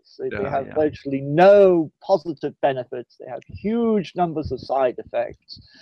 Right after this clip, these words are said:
Speaker 1: Um, you know, I'm just putting simple light on your head <laughs> works a damn sight better than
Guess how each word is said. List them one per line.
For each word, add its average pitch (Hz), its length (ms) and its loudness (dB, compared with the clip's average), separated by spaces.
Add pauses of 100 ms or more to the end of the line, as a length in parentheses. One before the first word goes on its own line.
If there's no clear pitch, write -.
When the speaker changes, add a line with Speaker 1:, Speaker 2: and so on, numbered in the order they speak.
(440)
Speaker 1:
Um, 123 360 0 (320)
you 208 80 4
know, 214 60 10
I'm 175 120 6
just 247 220 0 (280)
putting 214 260 2
simple 226 580 2
light 208 340 6 (140)
on 180 220 -2
your 156 280 -6
head 170 340 4 (340)
<laughs> - 300 -20
works 240 400 -2
a - 200 -8
damn 233 240 0
sight 190 420 4
better 196 520 2
than 175 200 -10